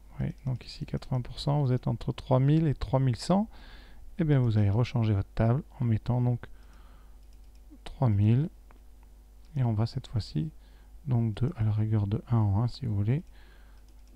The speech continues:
Et donc vous faites un tableau et vous voyez, vous verrez quand est-ce qu'on dépasse donc zéro. Quand est-ce qu'on passe à zéro,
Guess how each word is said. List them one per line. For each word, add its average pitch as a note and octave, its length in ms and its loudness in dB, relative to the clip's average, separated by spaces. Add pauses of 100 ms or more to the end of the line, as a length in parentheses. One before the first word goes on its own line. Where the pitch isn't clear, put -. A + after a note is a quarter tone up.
(1600)
Et C3 100 2
donc G#2 140 4
vous A2+ 140 -4
faites - 360 -8 (340)
un G3 80 0
tableau F3 400 2 (260)
et C3+ 60 4
vous A#2+ 160 2
voyez, A2 300 4 (140)
vous A#2+ 100 2
verrez A#2+ 240 6
quand C#3 220 0
est-ce C#3+ 100 2
qu'on C#3 100 0
dépasse C3 460 4
donc D#3+ 220 2 (600)
zéro. A#2+ 300 0 (520)
Quand - 240 -8
est-ce A#2+ 80 -4
qu'on B2 140 -4
passe A#2+ 220 0
à A2 60 2
zéro, G2+ 160 4